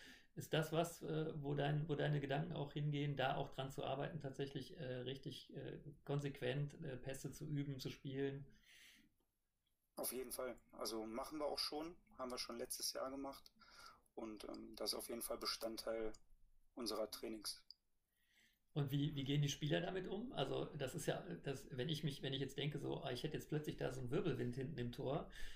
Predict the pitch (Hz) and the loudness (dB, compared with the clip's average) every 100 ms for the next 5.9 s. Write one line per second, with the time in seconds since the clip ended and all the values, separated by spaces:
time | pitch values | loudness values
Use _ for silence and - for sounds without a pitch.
0 | - - 123 160 160 139 131 131 135 143 | -4 -2 6 8 6 4 4 6 6 4
1 | 151 147 135 123 135 135 139 147 131 131 | 2 0 0 0 2 2 4 4 6 4
2 | 175 165 - 123 123 123 127 123 - 127 | 2 2 0 2 2 2 0 0 0 -2
3 | 123 120 113 127 131 117 117 123 123 117 | 0 0 2 0 2 2 2 2 2 0
4 | - 135 120 165 - 113 113 113 - 131 | 0 0 2 2 2 2 2 0 -2 0
5 | 117 113 127 135 123 120 123 123 | 0 2 2 2 0 0 0 -2